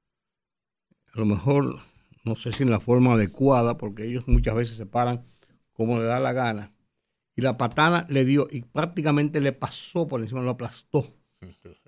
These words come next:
el minibús. Una patana que venía a una velocidad considerable.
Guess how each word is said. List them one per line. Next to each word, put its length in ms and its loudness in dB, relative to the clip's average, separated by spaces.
el 120 0
minibús. 460 0
Una 140 -4
patana 320 -2
que 80 -4
venía 300 -2
a 160 -8
una 340 -2
velocidad 520 -2
considerable. 840 -8